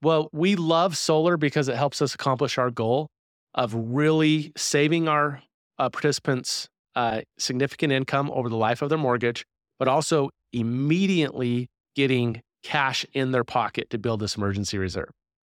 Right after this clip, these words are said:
So just like you said, um, when you do solar right, you can reduce your monthly, uh, payment for your utility bill, but you gotta do it right. And that's what we do through our project. So we have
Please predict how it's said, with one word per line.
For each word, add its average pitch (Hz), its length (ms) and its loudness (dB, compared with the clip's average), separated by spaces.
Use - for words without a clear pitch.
So 123 420 0
just 170 300 0
like 175 220 0
you 143 120 0
said, 143 540 0
um, 120 540 0
when 139 120 2
you 127 100 0
do 202 160 4
solar 165 500 2
right, 123 640 0
you 139 180 0
can 135 220 0
reduce 127 960 0
your 139 160 0
monthly, 127 680 0
uh, 117 220 0
payment 120 520 -2
for - 160 -4
your 127 180 2
utility 131 320 0
bill, 92 180 -4
but 120 180 -2
you - 40 -6
gotta 185 160 0
do 156 140 2
it - 100 -2
right. - 240 -4
And 127 100 -2
that's 151 180 0
what 170 100 4
we 156 100 2
do 139 140 2
through 131 160 2
our 120 60 2
project. - 480 -2
So 127 240 2
we 143 220 2
have 139 320 2